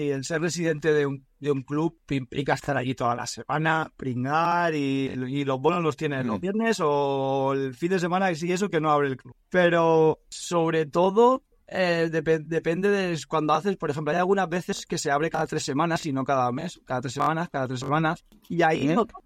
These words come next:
Speaker 1: enseguida que baja un poco la gente. O cuando anuncias que va a venir una fiesta grande, el aniversario,
Speaker 2: Ya.
Speaker 1: tal, ahí notas que, que la gente como que dice, "Ah, pues me espera el aniversario".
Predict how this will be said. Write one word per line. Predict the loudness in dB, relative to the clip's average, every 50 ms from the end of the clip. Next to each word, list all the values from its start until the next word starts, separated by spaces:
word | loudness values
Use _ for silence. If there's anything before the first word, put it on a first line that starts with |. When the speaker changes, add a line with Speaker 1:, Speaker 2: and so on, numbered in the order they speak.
| _ _ _
Speaker 1:
enseguida | -6 -4 0 2 2 2 2 2 2 2 2 2 2
que | 0 0 0 0 0 0 0 0 -2 -2 -2
baja | -2 -4 -4 -8
un | -2
poco | -2 -2 -2 0 -2
la | -2
gente. | -2 -2 -4 -6 -6 -8 -14 _ _ _
O | -2 -2 0 4
cuando | 2 2 4 2
anuncias | 2 2 2 0 -2 2 4 2 2 4
que | 2 2
va | 2 4
a |
venir | 2 2 2 2
una | 2 2 2
fiesta | 0 0 2 2 0
grande, | 2 2 0 0 0 -2 -2
el | 0 -2
aniversario, | -2 0 0 -2 -2 0 0 0 2 2 0 -2 -2 -6 -6
Speaker 2:
Ya. | _
Speaker 1:
tal, | 2 4 4 2 2 -2 _ _ _ _ _ _
ahí | -2 0 0 0 2
notas | 0 0 2 0 -2 -2 -2
que, | _ 0 0 2 2 0 0 -2 -4 -6 _
que | -2 0 2 2 4 2 2 0
la | 0 -2
gente | -4 -6 -6 -2 0 2 2 2 2 -2 -4 _ _ _ _ _
como | _ 0 0 0 2
que | 2 0
dice, | 0 0 0 -2 0 0
"Ah, | 0 0
pues | 0 -2
me | -4 -4
espera | -4 -2 0 2 4
el | 4
aniversario". | 4 2 2 0 0 0 -2 -4 -4 -4 -6 -12